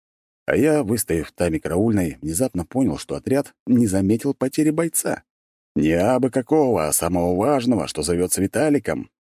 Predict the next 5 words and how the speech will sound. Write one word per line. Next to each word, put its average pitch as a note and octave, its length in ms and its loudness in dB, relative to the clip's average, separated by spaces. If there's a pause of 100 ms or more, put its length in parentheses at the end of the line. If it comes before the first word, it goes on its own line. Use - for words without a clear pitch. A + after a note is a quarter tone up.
(160)
Мой G2 340 2
утконос F#2+ 520 -2
остался G#2 400 -4
на G2 160 0
Веритасе. A2+ 800 0